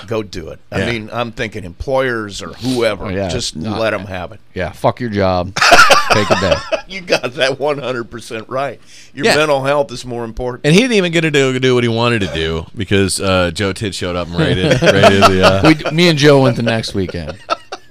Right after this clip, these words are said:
Speaker 2: Yeah, that's true. That's true. They did, they did end up going out. But, uh, we got some shows coming up. Um, Rusty's gonna put together.
Speaker 1: Yep.
Speaker 2: Um, and we're gonna include Joe Tidd's nine eleven D I Y show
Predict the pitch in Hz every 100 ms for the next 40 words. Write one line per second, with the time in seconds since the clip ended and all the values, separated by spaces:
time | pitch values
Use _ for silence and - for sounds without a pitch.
0 | - - 117 98 76 98 - 90 78 92
1 | - 90 87 90 82 87 90 87 82 85
2 | 80 80 80 - - 110 110 104 98 151
3 | 190 165 170 165 170 160 - 147 139 107
4 | 127 185 - - - - - 98 98 95
5 | 95 90 85 104 - 98 107 95 - 98
6 | 92 101 98 101 98 - - - - -
7 | 82 82 80 80 80 92 98 98 90 110
8 | 104 101 80 - 98 - 104 92 - 92
9 | 95 98 98 87 98 98 95 95 113 110
10 | - 120 131 135